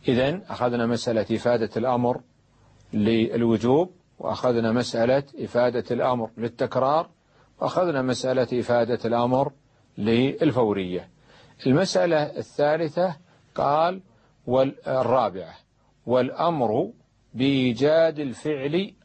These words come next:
أمر به وبما لا يتم الفعل إلا به". هذه يسمونها وسائل الواجب، وسائل الواجب.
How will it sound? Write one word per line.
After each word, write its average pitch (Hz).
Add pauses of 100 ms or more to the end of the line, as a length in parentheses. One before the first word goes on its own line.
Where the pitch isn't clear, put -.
أمر 160
به 135
وبما 135
لا 127
يتم 120
الفعل 139
إلا 120
به". 98 (840)
هذه 165
يسمونها 170 (800)
وسائل 143
الواجب، 101 (760)
وسائل 123 (520)
الواجب. 104